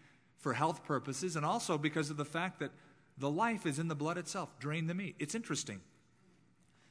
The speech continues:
The only prohibition, one of the only prohibitions given to the Gentile church was this one from the very beginning. You remember the Gentiles, the non-Jews, those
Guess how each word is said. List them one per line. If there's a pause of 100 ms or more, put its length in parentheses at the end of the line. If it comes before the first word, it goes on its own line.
(160)
The
only
prohibition, (560)
one
of
the
only
prohibitions
given
to
the
Gentile
church (320)
was
this
one
from
the
very
beginning. (400)
You
remember (1300)
the
Gentiles,
the
non-Jews, (180)
those